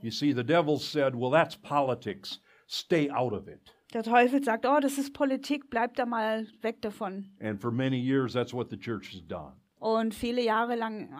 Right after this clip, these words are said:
Speaker 2: hat es die, die Kirche getan.
Speaker 1: Until our voice is no longer taken serious.
Speaker 2: Solange, bis unsere, unsere Stimmen nicht mehr ernst genommen wurden.
Speaker 1: Yeah, you know, the, the, the, the world is glad to see us in our sheep anointing.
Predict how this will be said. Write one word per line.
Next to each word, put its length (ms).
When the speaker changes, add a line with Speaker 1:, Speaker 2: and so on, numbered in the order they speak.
Speaker 2:
hat 160
es 160
die, 300
die 160
Kirche 360
getan. 460
Speaker 1:
Until 300
our 180
voice 400
is 140
no 180
longer 340
taken 400
serious. 800
Speaker 2:
Solange, 520
bis 240
unsere, 640
unsere 340
Stimmen 380
nicht 220
mehr 420
ernst 300
genommen 380
wurden. 400
Speaker 1:
Yeah, 280
you 160
know, 220
the, 200
the, 280
the, 320
the 100
world 440
is 220
glad 440
to 100
see 320
us 180
in 200
our 140
sheep 360
anointing. 560